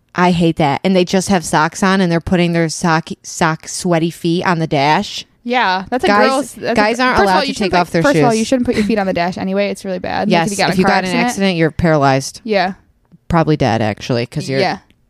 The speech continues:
Speaker 1: crash right into you. Anyway. Yeah, I hate that. That is
Speaker 2: What are
Speaker 1: such a
Speaker 2: some of your
Speaker 1: girl
Speaker 2: other
Speaker 1: thing.
Speaker 2: ones?
Speaker 1: Um, I have one, t-, three left. Long fingernails.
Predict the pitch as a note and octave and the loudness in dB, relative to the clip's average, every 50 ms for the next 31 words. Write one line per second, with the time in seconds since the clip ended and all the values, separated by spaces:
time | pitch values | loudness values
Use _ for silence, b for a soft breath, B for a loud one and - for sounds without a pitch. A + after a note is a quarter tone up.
0 | _ _ - - - F3 D3 C#3 C#3+ - - C3 A#2+ A#2+ B2+ C3+ C#3 - C#3 E2+ | _ _ -16 -8 -4 -2 0 0 -2 -2 -4 -4 -4 -4 -4 -6 -8 -8 -8 -6
1 | F#2 C3+ C#3+ F#3 - - C#3+ D#3 C#3 A#2+ A2+ - - _ b b b b b b | -6 -8 -8 -10 -10 -6 -4 -2 0 0 -2 -2 -4 _ b b b b b b
2 | b b b b b b b b b b b - F3+ D#3 D3 D#3+ D3 F3+ E3 - | b b b b b b b b b b b 2 2 4 4 2 0 -2 -2 0
3 | - C#3 A#2+ - - - G#3 A#3 A#3+ G3+ - - - - D#3 E3 E3+ F3 F#3+ F#3+ | 0 0 0 2 2 2 2 2 0 0 0 0 0 0 2 0 0 0 0 0
4 | F#3 F#3 F#3 G3 G#3+ - - - - _ _ _ _ _ _ _ _ - F#3+ F#3 | -2 -2 -4 -4 -6 -8 -10 -18 -20 _ _ _ _ _ _ _ _ 0 2 4
5 | F3+ F3+ F3 F3 F3 F3+ - - F3+ F3+ E3+ F3 F#3 F3+ F3 E3+ E3+ E3+ E3 D#3+ | 4 4 4 2 2 0 0 0 2 2 4 4 4 4 4 4 6 4 4 2
6 | E3 E3+ E3 E3 F3 F3+ F3+ F3+ F#3 F#3 F#3+ F#3+ F#3+ F#3+ F#3+ F#3 - - - - | 0 -4 -6 -2 -2 0 2 2 2 2 2 2 0 0 -2 -6 -8 -12 -6 -2
7 | G3 G3+ G#3 F#3+ D#3+ D3 - - - F3 F3 F3+ F#3 G3 G#3+ B3 A3+ - A#3+ G#3+ | 0 2 4 4 2 2 0 -4 -6 -2 2 4 4 4 4 2 0 -2 -2 -2
8 | G3 E3+ F3+ F3+ D#3+ D#3 D#3+ E3+ F#3+ G3 - - | 0 0 0 0 0 0 0 -2 -4 -6 -8 -14